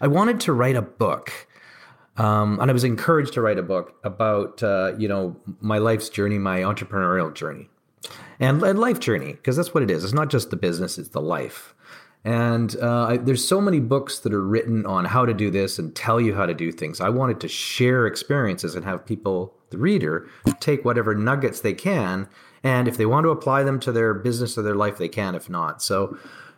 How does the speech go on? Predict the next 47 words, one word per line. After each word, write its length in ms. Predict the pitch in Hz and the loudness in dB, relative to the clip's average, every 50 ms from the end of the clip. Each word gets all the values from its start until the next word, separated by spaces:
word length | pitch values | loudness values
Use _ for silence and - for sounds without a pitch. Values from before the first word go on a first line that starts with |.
| _ _ - | _ _ 0
yeah, 220 | 185 214 190 139 | 2 2 2 2
so 160 | - - 151 | 0 0 2
that's, 220 | 147 147 147 - - | 2 2 0 0 0
that's 200 | 160 143 - - | -2 0 0 0
what 120 | 131 131 | 0 2
it 60 | 139 | 2
is. 100 | 135 131 | 2 2
So 80 | - 139 | 2 2
there's 100 | 131 120 | 2 4
a 60 | 151 | 4
lot 160 | 156 175 180 | 4 4 4
of 80 | 180 165 | 4 2
adventure 580 | 160 127 110 123 120 143 139 - - 160 160 160 | 0 0 0 0 0 -2 -2 -4 -2 -2 0 0
in 180 | 160 160 170 | 0 0 0
it, 280 | 185 196 196 - - 131 | -2 -2 -4 -4 -2 0
um, 260 | 117 113 113 113 110 | 0 0 0 0 -2
a 300 | 113 117 113 110 110 110 | -2 0 0 0 0 0
lot 260 | 110 117 120 123 120 | 2 2 2 4 4
of, 240 | 120 117 113 104 110 | 2 2 0 0 0
uh, 140 | 110 104 - | 0 2 2
international 640 | 127 135 - 143 131 123 123 123 - - 131 123 113 | 0 0 0 2 2 2 2 0 0 0 -2 -2 0
business, 640 | 104 113 113 110 110 120 127 127 127 120 - - 113 | 0 0 0 0 0 0 0 0 0 -2 -2 0 0
uh, 320 | 107 101 95 95 95 95 101 | 2 2 2 2 2 2 0
you 60 | 104 | 0
know, 100 | 98 98 | -2 -2
people 260 | 92 117 98 98 101 | -2 -4 -2 -2 0
getting 220 | 95 107 101 101 | 0 0 0 0
thrown 220 | - - 107 104 104 | 0 0 0 2 2
in 100 | 101 95 | 2 2
jails 460 | 92 98 104 120 135 151 156 127 110 | 2 4 4 4 4 4 2 2 0
and 100 | 110 101 | 0 0
getting 200 | 101 98 98 95 | 0 0 0 -2
shot 280 | - - - 107 110 110 | -2 -2 0 2 2 2
at 180 | 107 104 98 | 2 0 -2
in 120 | 98 98 92 | -4 -6 -4
helicopters 720 | 95 107 113 110 - 113 104 101 - - 101 98 95 101 | -2 0 0 0 0 0 0 0 0 -2 -2 -2 -2 -4
and 80 | 92 | -6
things 200 | 101 98 95 92 | -6 -6 -4 -2
like 200 | 104 92 90 - | -2 -2 -2 -2
that 260 | - 95 107 123 - - - - - - - - - - - - - | -2 -2 -2 -2 -4 -8 -16 -20 -18 -18 -18 -18 -20 -20 -10 -4 -2
in 80 | 123 | 0
different 560 | 113 131 127 - - 131 120 120 120 - - | 2 2 2 2 2 2 2 0 -2 -4 0
parts 320 | - 143 139 143 143 - - | 2 4 4 4 2 2 2
of 140 | 147 123 117 | 2 2 2
the 100 | 135 120 | 2 2
world, 640 | 113 117 123 123 120 127 165 202 196 170 - - - - | 4 4 4 4 4 4 4 4 2 2 0 -4 -4 -2
um, 720 | 131 131 131 135 135 135 139 135 139 139 135 135 139 131 | 2 2 4 4 4 4 2 2 2 2 0 0 0 -2